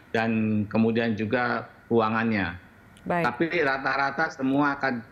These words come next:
Speaker 1: berusaha maksimal, eh, bahwa itu terpenuhi. Kalau bisa malah lebih daripada yang sudah ditentukan oleh pemerintah.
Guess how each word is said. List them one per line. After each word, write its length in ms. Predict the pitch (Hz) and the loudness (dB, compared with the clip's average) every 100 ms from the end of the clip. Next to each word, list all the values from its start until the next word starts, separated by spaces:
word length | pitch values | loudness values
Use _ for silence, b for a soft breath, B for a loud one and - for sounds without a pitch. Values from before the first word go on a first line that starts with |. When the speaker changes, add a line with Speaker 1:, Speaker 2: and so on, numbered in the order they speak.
| - | -10
Speaker 1:
berusaha 340 | - 131 135 139 | 0 2 2 0
maksimal, 960 | 131 120 - 135 127 147 156 160 139 - - - | 0 -2 0 0 2 2 0 -2 -6 -16 -20 -16
eh, 560 | - 120 113 110 107 104 98 - - - - - - - 123 | -4 0 0 0 0 -2 -4 -12 -20 -20 -20 -20 -20 -4 -2
bahwa 400 | 117 120 123 123 | 0 2 2 0
itu 220 | 120 135 | -4 -4
terpenuhi. 640 | 117 110 113 113 104 95 - - - - - - | -2 -2 -2 0 -2 -4 -10 -20 -20 -20 -20 -6
Kalau 240 | 127 127 | -2 0
bisa 240 | 127 120 147 | 0 0 0
malah 320 | 131 117 110 | 0 0 -2
lebih 260 | 110 113 104 | -2 -2 0
daripada 800 | 107 104 104 98 101 104 104 - | 0 0 -2 -2 0 -2 -2 -4
yang 160 | 110 101 | -4 -2
sudah 240 | 117 104 | -2 -2
ditentukan 480 | 92 92 92 101 107 | -2 -4 -4 -2 -2
oleh 160 | 92 90 | -2 0
pemerintah. 640 | 95 90 90 90 80 - | 0 2 0 0 -4 -8